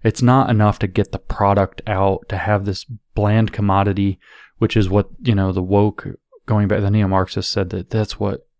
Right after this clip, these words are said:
that, that's what we're robbed of through capitalism, which is absolutely incorrect. That's what we are able to accomplish when capitalism allows people to have the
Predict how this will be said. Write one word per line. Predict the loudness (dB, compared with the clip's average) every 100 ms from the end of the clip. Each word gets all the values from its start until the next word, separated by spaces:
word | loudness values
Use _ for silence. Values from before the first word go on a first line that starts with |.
| _
that, | -4 -4 0
that's | 0 0 0
what | 0
we're | -2 -2
robbed | 0 2 4 2 2 -4
of | -4 -8
through | -8 -8
capitalism, | -4 -2 -2 -2 -6 -6 -6
which | -4
is | -6 -8 -2
absolutely | -2 0 2 2 4 2
incorrect. | 2 0 0 0 -2 -8 -20 -20 -20 -20 -20 _
That's | -4 2
what | 2 2 2
we | 4 4
are | 2 2 2 0 -4 _ _ 2
able | 4 6 2
to | 2
accomplish | -4 0 0 2 0 -2
when | -2
capitalism | -2 0 0 2 0
allows | 0 0 0 -2
people | -2 -4 0 -2
to | 0 -2
have | 0 0 -2 -2
the | -2 0 -4